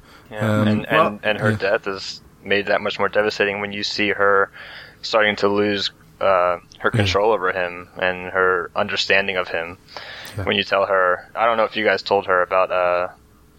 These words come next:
Speaker 1: uh, him killing Larry, but when I told her that, you could just see the shock in her face, and,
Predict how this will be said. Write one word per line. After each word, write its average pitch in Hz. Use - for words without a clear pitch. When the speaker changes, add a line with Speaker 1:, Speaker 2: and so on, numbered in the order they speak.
Speaker 1:
uh, 87
him 101
killing 90
Larry, 90
but 95
when 101
I 104
told 101
her 95
that, 90
you 104
could 98
just 98
see 110
the 101
shock 98
in 92
her 90
face, 98
and, 92